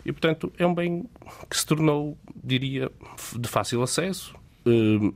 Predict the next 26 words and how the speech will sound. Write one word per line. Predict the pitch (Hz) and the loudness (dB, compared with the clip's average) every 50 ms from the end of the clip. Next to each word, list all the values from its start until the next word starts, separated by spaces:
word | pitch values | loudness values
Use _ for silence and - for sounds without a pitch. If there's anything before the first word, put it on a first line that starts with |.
| - - | -2 -2
é | 104 | -2
cómodo, | 98 - - 123 143 165 170 170 165 160 - - | -2 0 2 2 2 2 0 -2 -4 -6 -6 -4
é | - 98 | -4 -4
confortável, | - - 104 98 - - - - - 135 143 151 151 156 156 147 143 - - - - - - - - - - - - - - - | -2 0 -2 -2 -2 -6 -4 -2 0 2 2 2 0 0 -2 -2 -4 -8 -16 -20 -20 -20 -20 -20 -20 -20 -20 -20 -20 -20 -8 0
eh, | - 123 120 113 - - | 4 4 6 6 6 4
os | 123 123 - | 2 2 0
custos | - - 151 143 135 117 - - - - - - - - - - - - - - - - - - - - - - - | 0 0 2 4 4 2 0 -4 -8 -8 -8 -8 -10 -12 -18 -20 -20 -20 -20 -20 -20 -20 -20 -20 -20 -20 -20 -6 -2
também | - 113 113 120 113 110 | 0 0 2 2 0 0
são, | 107 - 120 110 107 90 - - | 0 0 0 2 2 0 -2 -6
se | - - | -10 -2
calhar, | - 120 113 113 104 92 87 - - - - _ - - - - - - | 0 2 2 4 2 0 -2 -6 -12 -18 -20 _ -20 -20 -20 -20 -14 -6
maior-, | 95 98 107 113 110 110 104 107 98 | 0 2 2 2 2 0 0 -2 0
maioritariamente | 107 107 104 101 95 - 101 95 101 101 101 101 95 98 | 2 2 2 2 2 0 0 0 2 2 0 0 0 -2
pela, | - 95 92 92 87 | 0 0 2 2 2
por | 87 - - 90 | 0 -2 -4 -4
parte | - 98 90 - | -2 -2 -2 -2
da | 95 | -6
população, | 95 - 98 95 - - 92 87 | -2 -2 -2 0 0 0 0 0
são | - - 104 | 0 0 0
aceitáveis. | 98 92 - 95 85 80 - 113 120 143 151 165 160 147 - - - - - - - - - - - - - - - - | 0 0 0 -2 -2 0 0 0 0 0 -2 -4 -8 -10 -10 -14 -16 -20 -20 -20 -20 -20 -20 -20 -20 -20 -20 -20 -20 -4
Portanto, | - 143 139 - 135 104 87 87 - - - - - - - - | -2 0 2 4 4 2 2 -2 -6 -12 -14 -18 -20 -18 -16 -4
quando | - 139 147 151 143 143 | 0 2 2 2 2 -2
tudo | - - 165 156 147 139 | 0 2 2 4 4 4
isto | 113 92 - - | 4 4 2 -2
se | - - | -4 0
conjuga, | - 107 98 87 85 85 80 82 85 98 113 | 0 2 2 2 0 0 0 0 0 -2 -4